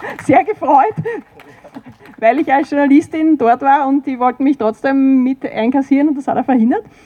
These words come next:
Dankeschön. Außerdem ist er jetzt der Vorsitzende des bif. Es gibt nämlich den Bürgerinitiativen-Fonds, der von den grünen Parlamentariern gespeist wird und aus dem die,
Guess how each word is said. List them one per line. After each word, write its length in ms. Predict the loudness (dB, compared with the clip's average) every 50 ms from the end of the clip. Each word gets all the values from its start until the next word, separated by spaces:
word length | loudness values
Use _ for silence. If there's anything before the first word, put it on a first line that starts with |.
| _ -20 -20 _ _
Dankeschön. 440 | -6 -6 -4 -4 -4 -2 -2 -2 -2 -4 _ -20 -20 -20 -20 -20 -14
Außerdem 440 | -2 2 2 2 2 -2 -6 -8 -8
ist 120 | -8 -6 -6
er 80 | -4
jetzt 340 | -4 -4 -6 -8 -12 -12 -12 -4 2
der 260 | 4 4 6 4 2
Vorsitzende 560 | 2 2 0 2 2 -2 -4 -2 0 0 0
des 220 | 0 0 -2 -2
bif. 380 | 2 4 4 4 2 0 -10 -12
Es 200 | -10 -10 -10 -8
gibt 220 | -8 -10 -8 _
nämlich 200 | -2 0 0 -2 -2
den 220 | 0 0 0 2
Bürgerinitiativen-Fonds, 1160 | 2 2 0 0 -2 -4 -4 -6 -8 -6 -4 -4 -2 -2 -4 -4 0 0 0 0 0 -2 -2
der 160 | 0 -2 -2 -2
von 220 | -2 -4 -2 0
den 280 | 0 0 0 0 -2 -4 -10 -20 -20 -14 _
grünen 280 | -2 0 0 0 0
Parlamentariern 1040 | 0 -2 -2 0 0 -2 -2 0 0 0 0 0 0 -2 0 2 2 2 2 0 0
gespeist 600 | 0 -2 -2 -2 -4 -2 0 0 -2 -4 -4 _
wird 400 | -2 0 2 2 2 0 -2 -4
und 380 | -2 2 2 2 2 0 -4 _
aus 240 | 0 -2 -2 -2 _
dem 480 | -6 -4 -2 0 0 2 2 0 0
die, 380 | 0 0 0 2 2 0 0